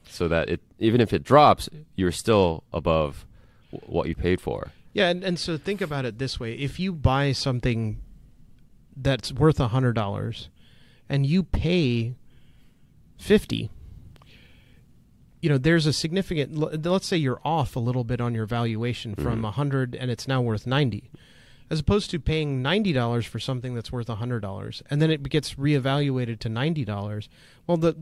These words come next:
Speaker 2: you're not gonna really make any money there,
Speaker 1: Mm-hmm.
Speaker 2: right? And so, and what we haven't talked about here is, as part of rule number one, is there is a cost for, uh, every investment that you make. We call that the opportunity cost,
Speaker 1: Mm-hmm.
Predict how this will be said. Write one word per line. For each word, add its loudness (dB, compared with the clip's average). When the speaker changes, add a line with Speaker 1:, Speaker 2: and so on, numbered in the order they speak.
Speaker 2:
you're 2
not 2
gonna 2
really 2
make 0
any -2
money -6
there, -8
Speaker 1:
Mm-hmm. -4
Speaker 2:
right? -2
And 0
so, 2
and 0
what 0
we -2
haven't -6
talked -10
about -4
here 2
is, 0
as -2
part 0
of 0
rule 0
number -2
one, -2
is -2
there 4
is 4
a 0
cost 0
for, 4
uh, -2
every 4
investment 0
that -2
you -2
make. -2
We 0
call 0
that 0
the -2
opportunity 2
cost, -2
Speaker 1:
Mm-hmm. -4